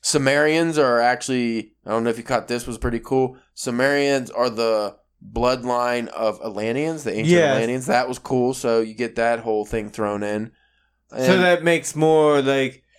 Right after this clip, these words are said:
Speaker 2: so it's not as, whenever he eventually becomes king, it's almost kinda like, it, it, it fl-, it works a bit because they have, like, the blood is, like, you know,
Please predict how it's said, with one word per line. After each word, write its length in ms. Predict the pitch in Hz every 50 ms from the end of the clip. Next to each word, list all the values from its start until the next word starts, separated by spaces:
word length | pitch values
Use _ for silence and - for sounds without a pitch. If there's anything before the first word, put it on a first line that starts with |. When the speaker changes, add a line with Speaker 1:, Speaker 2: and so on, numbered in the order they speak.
| _ _ _
Speaker 2:
so 180 | - - 170 170
it's 160 | 160 165 139
not 240 | 147 160 160 160 151
as, 180 | 143 139 120
whenever 320 | 135 147 147 151 147 139 139
he 160 | 156 165 165
eventually 500 | 151 131 123 139 139 139 123 135 135 131
becomes 600 | 101 120 107 - - 139 135 135 139 135 131 -
king, 680 | - - - 123 113 110 107 104 101 104 104 104 101 - - - _ _
it's 180 | - 123 - -
almost 400 | 147 143 139 131 131 127 - -
kinda 320 | - 147 139 139 123 123 120
like, 640 | 117 117 120 120 117 117 117 110 - - - _ _ _ - - - _ _ _ _
it, 160 | 160 165 160
it, 420 | 156 147 143 147 151 147 143 - 147 147
it 80 | 135 120
fl-, 220 | - - - 151 180
it 240 | 165 156 151 143 131
works 260 | 165 185 175 - 160
a 80 | 156
bit 180 | 139 135 135 131
because 220 | - 156 147 135
they 140 | 120 135 135
have, 240 | 143 139 135 127 117
like, 240 | 120 123 123 117 -
the 100 | 135 123
blood 400 | 104 - 139 143 147 143 120 110
is, 220 | 120 123 117 101
like, 260 | 113 113 113 110 -
you 100 | 135 139
know, 440 | 127 117 110 107 107 110 113 113 -